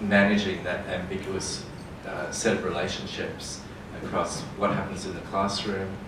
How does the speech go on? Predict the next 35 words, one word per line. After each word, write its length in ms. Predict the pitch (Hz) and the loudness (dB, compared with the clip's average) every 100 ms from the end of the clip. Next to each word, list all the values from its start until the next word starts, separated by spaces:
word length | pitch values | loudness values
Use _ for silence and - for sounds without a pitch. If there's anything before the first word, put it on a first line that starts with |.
| - - | -10 -10
with 140 | 98 - | -8 -8
students, 720 | - 101 98 95 - - - - - - - | -4 -4 -2 -6 -6 -6 -6 -10 -10 -10 -4
um, 380 | 90 85 85 85 - - | 2 2 2 0 -6 -8
what 140 | 98 - | -8 -2
teachers 420 | 107 - 101 101 | 0 2 0 -2
are 60 | |
doing, 420 | 95 101 95 95 92 90 | 0 2 2 2 -2 -4
how 140 | 95 92 | -4 -2
we're 100 | 87 | -4
engaging 440 | 87 90 90 92 | -4 -4 -4 -6
with 120 | 87 85 | -8 -8
the 80 | 85 | -8
university, 680 | 80 90 92 - - 92 87 90 - - - - - | -6 -2 -2 -2 -2 -4 -4 -8 -10 -10 -10 -12 -8
um, 480 | - 92 98 85 - - - | -4 -2 0 -2 -4 -8 -2
and, 180 | 95 90 | -2 0
and 200 | 95 92 | -2 2
being 280 | 101 98 - | 4 4 4
aware 360 | 92 92 95 92 | 2 6 6 4
of 100 | - | 0
the, 280 | 85 85 85 85 | -2 -2 -4 -6
the, 160 | 82 82 80 - | -6 -6 -8 -8
the 100 | 85 - | -8 -6
cultural 560 | - 104 101 98 87 85 | -2 -2 0 -2 -4 -4
and, 480 | 80 80 - - - | -6 -8 -10 -8 -8
and, 80 | - - - - - - - - | -8 -10 -10 -10 -10 -10 -10 -10
uh, 260 | - - - - | -6 -6 -6 -6
teaching 340 | - - - - | 0 2 2 -2
backgrounds 440 | - - 175 85 | -4 -2 -2 -2
of 120 | - | -4
the 60 | - | -6
students 400 | - - - - | -6 -6 -8 -8
we 80 | 185 | -10
have. 420 | - 101 92 82 - - - - - - - - | -6 -4 -4 -4 -8 -10 -10 -10 -10 -10 -8 6
Um, 500 | 104 101 101 101 - | 10 10 10 6 2
and, 380 | 117 117 117 117 | 8 10 10 6